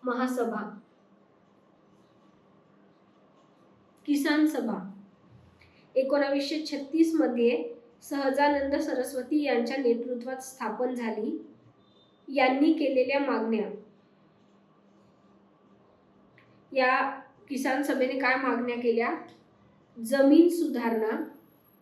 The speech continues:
नंबर एकची यांची मागणी होती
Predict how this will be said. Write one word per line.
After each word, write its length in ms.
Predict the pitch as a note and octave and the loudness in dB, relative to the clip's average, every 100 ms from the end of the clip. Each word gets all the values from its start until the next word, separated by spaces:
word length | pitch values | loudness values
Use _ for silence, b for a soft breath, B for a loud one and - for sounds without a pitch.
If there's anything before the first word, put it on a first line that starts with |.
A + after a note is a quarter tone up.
| _ _ _ _ _ _ _ _ _ | _ _ _ _ _ _ _ _ _
नंबर 280 | C4 B3+ C4 | -2 0 2
एकची 380 | C4+ C4 - D4+ | 0 -2 -4 -2
यांची 320 | C#4 C4+ C#4+ | -2 -2 -4
मागणी 420 | C4+ A#3 B3 C4 | -2 -4 -2 -2
होती 500 | A#3+ B3 D#4+ - - | -2 -2 -4 -4 -8